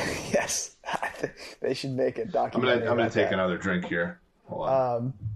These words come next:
Speaker 1: good. Make sure you don't spill on yourself there. Um, all right. That was, uh, that was the N F C South.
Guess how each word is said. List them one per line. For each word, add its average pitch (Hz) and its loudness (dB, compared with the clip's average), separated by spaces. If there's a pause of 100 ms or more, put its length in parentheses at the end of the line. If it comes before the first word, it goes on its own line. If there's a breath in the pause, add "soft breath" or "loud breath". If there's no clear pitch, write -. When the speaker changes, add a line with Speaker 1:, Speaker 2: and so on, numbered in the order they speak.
(140)
Speaker 1:
good. 131 2
Make 127 0
sure 151 -2
you 147 0
don't 135 -2
spill 120 -2
on 104 -2
yourself - -6
there. - -6 (280)
Um, 127 2 (920 loud breath)
all 139 8
right. 170 8 (360)
That 147 4
was, 165 0
uh, 139 4 (200)
that 135 4
was 156 -2
the 135 0
N 135 2
F 143 -2
C 127 0
South. 120 0